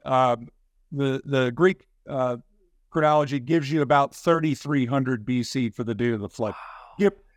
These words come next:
Speaker 1: give or,
Speaker 2: So
Speaker 1: give or, give or take. So eight, nine hundred years, somewhere in that range is where, where there's a, a discrepancy between, uh, some of the witness, some of the, the text.
Speaker 2: Now, le-, let me, okay, I know I'm kinda backing up and still doing big picture.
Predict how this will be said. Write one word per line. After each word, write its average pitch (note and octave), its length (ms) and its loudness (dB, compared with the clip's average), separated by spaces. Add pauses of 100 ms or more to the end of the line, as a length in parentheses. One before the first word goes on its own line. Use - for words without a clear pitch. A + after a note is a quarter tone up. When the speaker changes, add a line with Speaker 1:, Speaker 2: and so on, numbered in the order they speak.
(140)
Speaker 1:
give C4+ 160 2
or, F3 100 4
Speaker 2:
So - 120 -10
Speaker 1:
give B3 160 0
or, F3 120 2 (360)
give B3 120 0
or F#3+ 80 2
take. B2+ 360 -2
So F3+ 220 2
eight, B3 280 -2
nine G3 280 4
hundred F3 320 -2
years, D3+ 400 -2 (260)
somewhere G#3+ 440 2
in D#3+ 100 2
that C#3 220 0
range B2+ 380 -2
is G#2+ 120 -6
where, B2 380 0
where B2+ 240 2
there's A#2+ 200 0
a, A#2+ 80 -4 (300)
a C3 60 -10
discrepancy C3+ 600 2
between, A2+ 460 -4 (500)
uh, A#2+ 260 0 (340)
some D3 240 2
of A#2+ 60 -2
the A#2 60 -2
witness, B2 440 -4
some D#3+ 220 0
of C3 80 2
the, A2+ 220 -4 (260)
the A2 160 -8
text. - 400 -2 (720)
Speaker 2:
Now, E3 300 0 (240)
le-, E3 240 2
let E3 180 4
me, F#3+ 260 0
okay, E3 200 2
I D#3+ 80 2
know G#3+ 160 6
I'm G#3 100 4
kinda G#3 180 2
backing G3+ 320 2
up F#3+ 100 0
and F3+ 80 -8
still G#3 180 2
doing F3 240 4
big F3 200 0
picture. E3+ 480 -2